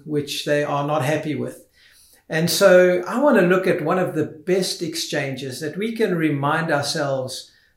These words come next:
of what God has done for us, that God, because of his wonderful love for us,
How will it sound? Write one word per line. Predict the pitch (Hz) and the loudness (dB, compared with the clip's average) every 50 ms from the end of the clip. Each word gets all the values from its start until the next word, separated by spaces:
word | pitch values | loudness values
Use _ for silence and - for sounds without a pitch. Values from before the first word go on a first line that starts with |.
| _ - | _ -8
of | 151 147 | -6 -4
what | 156 156 156 156 - - - | -2 -2 -2 -4 -6 -6 -2
God | 170 170 175 185 190 196 180 | 0 2 4 4 4 2 2
has | 143 131 165 165 143 - - - | 0 -2 -2 -2 -2 -2 -4 -6
done | - 156 143 143 143 139 | -6 -6 -4 -4 -6 -8
for | - - 135 127 127 | -8 -8 -6 -6 -6
us, | 127 - - - - - | -6 -6 -8 -10 -8 -6
that | - 151 147 - - | -6 -8 -8 -8 -12
God, | - 208 214 220 175 | -12 -12 -10 -10 -10
because | - 185 - - 233 214 | -10 -6 -2 0 2 2
of | 214 190 165 | 2 2 0
his | 185 160 139 147 | 0 0 -2 -2
wonderful | 143 151 160 - - - - 170 151 135 | -2 -2 -4 -4 -6 -8 -6 -6 -6 -4
love | 127 127 127 127 - - | -4 -6 -6 -8 -10 -12
for | 131 120 117 | -12 -12 -12
us, | 123 - - - - - | -12 -12 -14 -16 -16 -20